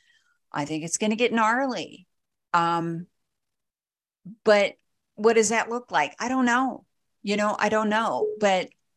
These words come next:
I just know some, <laughs> someday something's gonna happen where they're gonna have to step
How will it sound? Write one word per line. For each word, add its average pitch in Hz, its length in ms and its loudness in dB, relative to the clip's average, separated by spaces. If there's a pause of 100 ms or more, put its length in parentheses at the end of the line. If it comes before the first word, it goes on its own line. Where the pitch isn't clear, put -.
(520)
I 214 240 6
just 240 300 -2
know 180 580 0
some, 262 640 2 (300)
<laughs> 226 400 -2
someday 220 800 4
something's 214 460 0
gonna 202 180 -2
happen 196 540 0
where 180 360 2 (540)
they're 180 160 0
gonna 254 180 2
have 233 160 0
to 180 80 -12
step 185 360 2